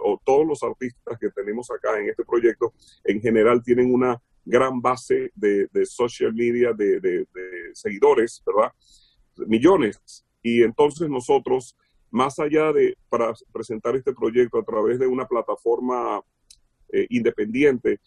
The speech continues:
hemos decidido que cada concierto va a ir a través de la propia plataforma del propio artista. Por ejemplo, Lupillo Rivera, que, quien tiene millones de seguidores, vamos a ir a través de su, de su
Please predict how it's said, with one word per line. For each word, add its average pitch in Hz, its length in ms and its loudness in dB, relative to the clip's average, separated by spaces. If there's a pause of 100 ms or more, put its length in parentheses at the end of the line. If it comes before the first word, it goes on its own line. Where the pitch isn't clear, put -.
hemos 127 220 -2
decidido 123 580 0
que 107 120 -6
cada 143 260 0
concierto 123 520 -2
va 113 120 2
a 123 40 2
ir 135 120 -2 (100)
a 123 120 -8
través 123 240 -2
de 131 60 -4
la 117 120 0
propia 160 420 0
plataforma 135 640 -4
del 104 420 -6
propio 127 300 -2
artista. - 600 -8 (260)
Por 113 180 6
ejemplo, 123 260 4
Lupillo 147 400 2
Rivera, 139 460 2 (180)
que, 101 120 2 (160)
quien 117 200 4
tiene 123 200 2
millones 123 540 0
de 113 120 2
seguidores, 113 640 2 (300)
vamos 123 280 0
a 117 80 2
ir 120 160 4
a 127 80 2
través 120 280 2
de 117 120 2
su, - 280 -12
de 107 180 4
su 110 180 -4